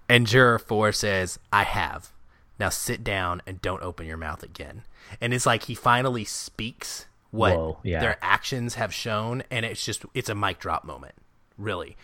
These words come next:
Speaker 2: Yeah.
Speaker 1: And to see someone put in their place, and you can see it all over the face, right, of, of
Speaker 2: Mm-hmm.
Speaker 1: Juror ten. You can see it,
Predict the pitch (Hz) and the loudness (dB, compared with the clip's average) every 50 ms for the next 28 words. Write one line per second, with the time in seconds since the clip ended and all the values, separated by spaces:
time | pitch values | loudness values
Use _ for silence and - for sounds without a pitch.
0 | - - 101 85 80 92 - 127 120 113 - - 139 120 - - - 147 147 139 | -4 -2 -2 0 -2 -2 -2 -2 -2 -2 -2 -2 -2 0 0 0 0 -2 -2 -2
1 | - - 139 127 123 120 117 110 107 107 104 104 98 - - _ _ _ _ _ | -2 -2 -2 -2 -2 -2 -2 -2 -2 -4 -4 -8 -12 -14 -18 _ _ _ _ _
2 | _ _ _ _ _ _ _ _ _ - - 151 - - 135 127 120 107 101 - | _ _ _ _ _ _ _ _ _ 2 2 2 2 2 -4 -4 -2 -2 -4 -4
3 | - - 107 104 113 123 - - 135 139 151 147 - 156 131 - - - 185 156 | -2 -2 -2 -2 -2 -2 -4 -4 -2 -2 -2 0 0 -2 -2 -2 0 0 0 0
4 | 131 - 127 127 135 147 147 131 127 117 - - 120 95 - - - - - 143 | 0 2 2 4 6 6 6 4 2 -2 -2 -2 -4 -4 -4 -8 -12 -12 -8 -2
5 | 110 104 104 113 104 - - - - - _ - - 120 120 110 98 92 101 95 | -2 0 0 -2 -4 -8 -18 -20 -20 -20 _ -6 -2 -2 -2 -2 -2 0 2 2
6 | 92 80 85 90 85 87 82 - - 131 107 90 95 110 127 - - 131 120 - | 2 2 2 2 2 2 0 -2 -4 -6 -6 -6 -6 -6 -6 -4 -4 -4 -4 -4
7 | - 156 160 151 127 - | -4 -2 -2 -2 -2 -4